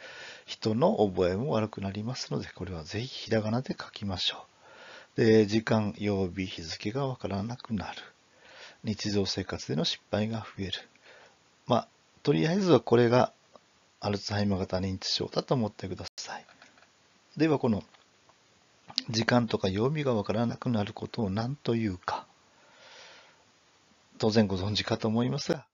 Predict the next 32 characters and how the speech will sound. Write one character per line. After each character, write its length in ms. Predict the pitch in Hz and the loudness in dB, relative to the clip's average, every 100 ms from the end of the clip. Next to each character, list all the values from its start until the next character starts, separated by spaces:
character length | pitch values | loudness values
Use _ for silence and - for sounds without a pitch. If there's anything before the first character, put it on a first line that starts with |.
| _ | _
こ 140 | - 127 | -18 -6
れ 120 | 160 | -4
を 120 | 202 | -4
見 320 | - 120 113 - | -4 -2 -2 -4
当 240 | - 107 | -8 -6
識 240 | 104 - - | -6 -6 -4
障 480 | - - 104 98 85 | 0 0 0 -4 -6
害 220 | 95 127 - | -6 -8 -8
と 140 | - 117 | -8 -6
言 180 | 101 | -6
い 40 | 98 | -6
ま 120 | 95 | -6
す。 280 | - - - _ - - - - - - | -6 -8 -10 _ -20 -20 -18 -18 -20 -6
え 60 | 110 | -6
ー、 100 | - | -6
こ 120 | - | 0
こ 80 | 156 | 2
で 80 | |
は 120 | 151 123 | 2 2
こ 120 | - | 2
れ 100 | 110 | 2
ぐ 80 | 101 | 2
ら 100 | 98 | 0
い 40 | |
で 80 | 98 | -2
お 40 | |
話 300 | 92 92 87 | -4 -4 -4
し 40 | - | -4
止 80 | |
め 140 | 90 85 | -6 -6
ま 160 | 82 | -6
す。 260 | 82 - - | -6 -8 -10